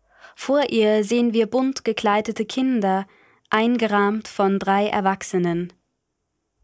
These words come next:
Ob Familie oder wirre Zusammenstellung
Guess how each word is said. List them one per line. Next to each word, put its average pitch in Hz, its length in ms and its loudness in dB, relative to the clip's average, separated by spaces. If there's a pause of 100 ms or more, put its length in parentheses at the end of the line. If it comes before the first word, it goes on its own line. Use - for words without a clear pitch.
(220)
Ob - 160 -6
Familie 240 640 2
oder 214 260 2
wirre 254 200 0
Zusammenstellung 233 1000 0